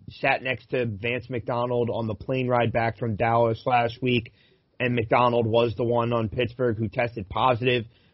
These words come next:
But as we record on Thursday evening, nothing has been, uh, negative, uh, this week, and negative in the way of news. Not, the tests have been negative for Roethlisberger, which, uh, means that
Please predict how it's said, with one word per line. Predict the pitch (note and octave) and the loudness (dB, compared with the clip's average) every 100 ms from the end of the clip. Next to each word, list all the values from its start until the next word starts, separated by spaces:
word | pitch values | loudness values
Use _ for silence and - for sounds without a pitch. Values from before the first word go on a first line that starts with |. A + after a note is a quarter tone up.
| _ | _
But | C#3 | 2
as | C3 D#3 C3+ | 4 4 4
we | F3 | 4
record | D#3+ - D#3 D3+ | 4 8 10 12
on | C#3+ C3 | 10 10
Thursday | D3 C#3+ A#2 B2+ | 8 8 6 4
evening, | C3 B2+ C3 B2+ - _ _ _ | 2 -4 -6 -8 -14 _ _ _
nothing | B2 C#3+ D3 E3 D3+ | -8 -6 -4 -6 -6
has | C#3 C#3 A2+ | -6 -6 -6
been, | C#3 C3+ C3 B2+ | -6 -6 -6 -6
uh, | A#2+ A#2 A2 G2+ - _ _ | -6 -4 -6 -8 -14 _ _
negative, | B2+ D3 D#3 D#3 C#3 A#2+ A2 - _ _ _ _ | -6 -2 0 -2 -2 -4 -4 -12 _ _ _ _
uh, | A#2 A2 A2 G#2+ | -6 -4 -6 -6
this | G#2 A#2+ - | -4 -6 -4
week, | B2 G#2 - | -4 -4 -8
and | A#2 A#2 | -8 -4
negative | B2+ C3 A#2+ A2 G#2 - | 0 0 0 -2 -8 -14
in | B2 | -8
the | B2 | -2
way | A#2+ | 0
of | G#2+ | -2
news. | G2 C#3 B2+ G#2 G#2+ | -2 -2 -2 -4 -8
Not, | G#2+ A#2+ A#2 - | -6 -4 -4 -4
the | A2 A2 | -8 -8
tests | - E3 E3 _ | -4 -2 -2 _
have | B2 A#2+ | -6 -4
been | B2+ C#3+ | -4 -4
negative | A2 F#2 F#2 F2 F2 _ _ _ | -6 -8 -10 -12 -16 _ _ _
for | D3 | -2
Roethlisberger, | B2+ B2 A2+ B2 - C3 B2 A2+ A#2 A#2 _ _ | 2 2 2 -4 -6 -2 -2 -2 -4 -8 _ _
which, | - D3 C3+ - - | 0 2 2 -2 -10
uh, | C3 B2 A#2+ A#2 | -2 2 2 0
means | C3 C#3 C#3 A#2+ | -2 -2 -2 -4
that | G#2+ B2 | -2 -2